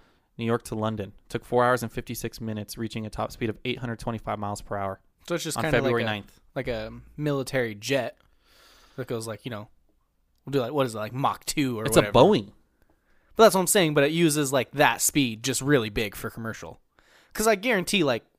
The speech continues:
Speaker 2: what is it, F fifteen or something can do it in that time.
Speaker 1: Dude, it went faster than the speed of sound.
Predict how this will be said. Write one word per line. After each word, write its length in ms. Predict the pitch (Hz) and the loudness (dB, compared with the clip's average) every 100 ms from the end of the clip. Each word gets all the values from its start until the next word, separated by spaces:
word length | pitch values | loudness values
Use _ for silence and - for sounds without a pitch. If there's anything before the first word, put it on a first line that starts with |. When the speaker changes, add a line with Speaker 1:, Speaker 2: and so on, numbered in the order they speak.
| _ | _
Speaker 2:
what 100 | 156 | -2
is 100 | 127 | -2
it, 80 | - | -2
F 140 | 139 - | -2 0
fifteen 400 | 135 - 139 135 | -2 -2 -4 -4
or 80 | 143 | -2
something 420 | 147 147 156 170 - _ | -2 -2 -4 -6 -14 _
can 140 | - 151 | -6 -2
do 160 | 135 | 0
it 80 | 113 | -2
in 80 | 107 | -4
that 180 | 98 - | -10 -10
time. 280 | 92 98 117 _ _ _ _ - | -12 -12 -16 _ _ _ _ -6
Speaker 1:
Dude, 260 | 170 - _ _ _ _ _ _ _ _ _ _ _ | -2 -2 _ _ _ _ _ _ _ _ _ _ _
it 120 | - 165 | 0 2
went 280 | 190 - | 2 -2
faster 440 | - 139 143 - 160 | -4 -2 -2 -2 -4
than 100 | 147 | -2
the 80 | 120 | -6
speed 480 | - - - 151 135 | -6 -10 -4 0 0
of 100 | 107 | -2
sound. 640 | - 135 123 117 92 | -2 0 2 0 -2